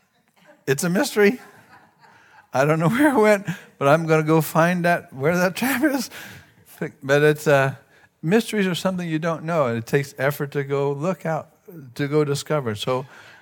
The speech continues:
that's the Christian life. You have to take action and be, um, moving to find out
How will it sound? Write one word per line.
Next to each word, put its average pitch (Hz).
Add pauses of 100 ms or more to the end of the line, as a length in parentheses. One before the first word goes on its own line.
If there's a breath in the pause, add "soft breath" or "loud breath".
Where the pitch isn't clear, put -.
(260 loud breath)
that's 180
the 196
Christian 170
life. 127
You 117
have 151
to 139
take 131
action 113
and 107
be, 101 (380 soft breath)
um, 101 (240)
moving 139
to 120
find 135
out 120